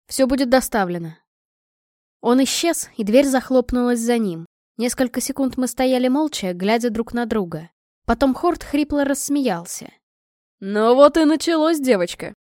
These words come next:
Добро пожаловать в настоящую работу".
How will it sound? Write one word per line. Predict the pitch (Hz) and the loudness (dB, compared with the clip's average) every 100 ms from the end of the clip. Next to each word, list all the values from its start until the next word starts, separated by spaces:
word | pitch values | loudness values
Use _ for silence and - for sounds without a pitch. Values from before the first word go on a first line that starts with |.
| _ | _
Добро | - 226 214 254 | 2 4 4 2
пожаловать | 330 302 254 240 247 262 | 4 4 4 4 4 2
в | 262 | 0
настоящую | 269 - 277 233 196 - - 226 | -4 2 4 4 2 -2 -2 0
работу". | 233 214 190 180 185 | 2 0 -2 -4 -6